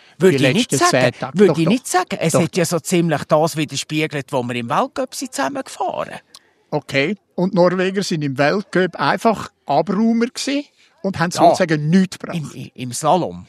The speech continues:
Speaker 1: oder? Und im
Speaker 2: Riesenslalom
Speaker 1: Riesenslalom,
Speaker 2: auch.
Speaker 1: ja, d-, dort, wo der, wo der Marco, wo der Marco ist ausgeschieden.
Speaker 2: Ja, okay, aber
Speaker 1: Oder?
Speaker 2: gleich, immerhin. Also, und haben n-, sozusagen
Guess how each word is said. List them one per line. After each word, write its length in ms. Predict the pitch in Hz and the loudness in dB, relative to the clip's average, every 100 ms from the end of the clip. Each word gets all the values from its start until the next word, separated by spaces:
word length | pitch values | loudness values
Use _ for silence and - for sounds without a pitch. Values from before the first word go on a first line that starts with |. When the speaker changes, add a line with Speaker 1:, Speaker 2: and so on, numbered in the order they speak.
| _ - | _ -10
Speaker 1:
oder? 360 | 151 202 170 | -8 -6 -10
Und 120 | 143 | -10
im 40 | 139 | -4
Speaker 2:
Riesenslalom 460 | 147 156 208 143 | 0 0 2 2
Speaker 1:
Riesenslalom, 240 | 143 196 196 | 4 4 4
Speaker 2:
auch. 260 | 156 180 156 | 2 2 2
Speaker 1:
ja, 40 | |
d-, 120 | 123 151 | -4 -4
dort, 200 | 165 - | -4 -2
wo 100 | 151 | -4
der, 240 | 151 147 139 | -2 -4 -2
wo 100 | 147 | -2
der 120 | 147 | 0
Marco, 600 | 147 160 - 165 147 127 | 0 0 0 0 2 0
wo 120 | 139 | -4
der 120 | 135 139 | -4 0
Marco 360 | 147 160 147 | 0 0 -2
ist 160 | 123 185 | -2 -2
ausgeschieden. 560 | 214 - 120 92 120 - _ _ _ _ _ _ _ | -4 -4 -6 -6 -10 -12 _ _ _ _ _ _ _
Speaker 2:
Ja, 180 | 120 160 | -2 0
okay, 380 | 160 - 269 277 | -2 0 0 2
aber 120 | 160 | 2
Speaker 1:
Oder? 180 | 160 151 | 2 4
Speaker 2:
gleich, 180 | 359 - - | 2 0 0
immerhin. 460 | 233 147 254 143 | 0 2 0 -2
Also, 200 | 135 151 151 | -2 0 0
und 220 | 156 160 | 0 0
haben 220 | 165 208 | -2 0
n-, 220 | 190 151 - _ - | 0 0 0 _ -4
sozusagen 440 | - 185 151 147 | 0 0 2 0